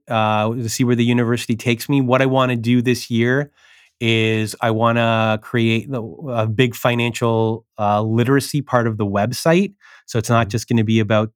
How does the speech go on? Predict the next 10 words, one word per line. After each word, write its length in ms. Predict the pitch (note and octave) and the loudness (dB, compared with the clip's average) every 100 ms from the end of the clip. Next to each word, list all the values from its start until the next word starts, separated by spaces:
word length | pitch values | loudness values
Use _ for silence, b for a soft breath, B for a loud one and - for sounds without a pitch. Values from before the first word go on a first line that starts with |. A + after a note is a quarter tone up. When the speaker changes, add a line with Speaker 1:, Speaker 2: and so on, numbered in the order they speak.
| - | -6
Speaker 1:
the 80 | |
show. 540 | A2+ - A2+ A2 A#2+ C3 | -4 0 2 2 2 0
I 80 | A2 | -4
wanna 580 | G#2+ G#2+ G#2+ G#2+ G#2 G2+ _ _ _ - | -2 -2 0 0 -2 -4 _ _ _ -4
kinda 160 | A#2 A2 | -2 -2
create, 580 | - A2+ A2 A2+ A2+ _ - | -2 0 2 2 0 _ -8
uh, 200 | G#2 G#2 | -6 -4
videos 840 | G#2+ C3+ C#3 C3+ C3 C3 B2 - _ | -2 2 4 4 2 0 -2 -8 _
and 720 | A2+ G#2 G#2 G#2 G2+ G2+ G2+ _ _ _ _ - | -6 -4 -2 -2 -4 -6 -8 _ _ _ _ -2
just 260 | B2 - | -2 -2